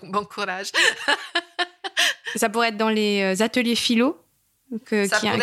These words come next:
Speaker 2: qui
Speaker 1: être
Speaker 2: sont
Speaker 1: aussi dans les ateliers philo,
Speaker 2: Et
Speaker 1: effectivement.
Speaker 2: par une pratique corporelle qui, là, pour le coup, est vraiment très absente, je trouve.
Speaker 1: Oui,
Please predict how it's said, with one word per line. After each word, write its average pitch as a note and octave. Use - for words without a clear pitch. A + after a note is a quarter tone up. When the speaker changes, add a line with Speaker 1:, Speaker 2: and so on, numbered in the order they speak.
Speaker 2:
qui -
Speaker 1:
être A3+
Speaker 2:
sont G#3+
Speaker 1:
aussi B3+
dans G#3+
les G3
ateliers G3
philo, F#3+
Speaker 2:
Et -
Speaker 1:
effectivement. A3
Speaker 2:
par G3+
une A3
pratique -
corporelle A3+
qui, -
là, A3+
pour G#3+
le F#3
coup, -
est F#3
vraiment F3+
très F3+
absente, -
je F#3+
trouve. F#3+
Speaker 1:
Oui, F#3